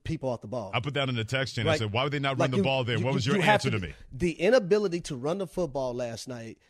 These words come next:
Speaker 1: consistently, but also in a, in a, not even a dominant fashion, but a mediocre fashion,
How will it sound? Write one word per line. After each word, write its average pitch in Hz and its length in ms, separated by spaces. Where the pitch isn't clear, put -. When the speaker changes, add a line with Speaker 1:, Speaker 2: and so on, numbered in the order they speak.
Speaker 1:
consistently, 185 840
but 151 140
also 156 720
in 196 140
a, 175 200
in 175 160
a, 160 120
not 240 200
even 196 160
a 151 60
dominant 196 500
fashion, 156 480
but 151 180
a 143 80
mediocre 226 600
fashion, - 480